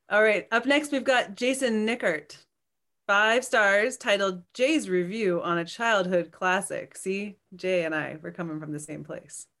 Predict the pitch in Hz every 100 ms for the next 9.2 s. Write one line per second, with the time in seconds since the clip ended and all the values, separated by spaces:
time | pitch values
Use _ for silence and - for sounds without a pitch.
0 | _ - - _ _ _ _ _ - 269
1 | 214 269 294 285 269 240 262 240 175 147
2 | 180 _ 269 285 - 214 240 240 220 202
3 | 185 190 180 175 175 - 202 226 254 220
4 | 233 240 226 226 214 226 196 180 180 175
5 | 170 175 180 196 196 214 180 180 - _
6 | _ 180 180 175 254 277 269 262 262 262
7 | 247 - 247 208 185 170 - 202 208 -
8 | 220 220 214 214 214 208 214 202 180 175
9 | 165 -